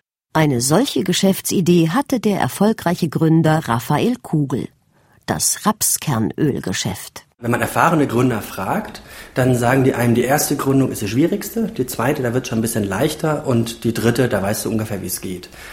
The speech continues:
Speaker 2: Und das war für mich der Punkt zu sagen, dann suche ich mir für die erste Gründung das einfachste Modell, was mir einfällt. Und das ist ein Versand von einem Rapskernöl, das ist quasi der Champagner unter den Rapsölen, eine deutlich bessere Qualität als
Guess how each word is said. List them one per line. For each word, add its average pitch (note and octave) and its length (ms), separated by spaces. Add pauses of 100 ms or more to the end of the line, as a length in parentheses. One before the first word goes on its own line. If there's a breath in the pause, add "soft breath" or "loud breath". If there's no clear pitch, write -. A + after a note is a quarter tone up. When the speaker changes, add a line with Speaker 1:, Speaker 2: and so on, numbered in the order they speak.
(520 loud breath)
Speaker 2:
Und B2 440
das A2+ 200
war B2 80
für A2+ 140
mich C#3 280
der C#3+ 120
Punkt D#3 320
zu - 80
sagen, A#2+ 320
dann A2 100
suche C#3 220
ich C3 100
mir B2 80
für A2+ 140
die A2 100
erste D3 340
Gründung C#3 300
das A2+ 200
einfachste D3+ 440
Modell, A#2 320
was F#2 160
mir - 80
einfällt. E3 640 (600 loud breath)
Und C3 520
das A2+ 160
ist - 340
ein G2 680 (100)
Versand A#2 640
von A2+ 500
einem G2+ 280
Rapskernöl, B2 800
das A#2+ 180
ist A2 120
quasi G2+ 300
der F#2 100
Champagner B2+ 500
unter A2+ 160
den G2 140
Rapsölen, C#3+ 540
eine A#2+ 140
deutlich G#2+ 400
bessere A#2 340
Qualität G#2+ 580
als - 280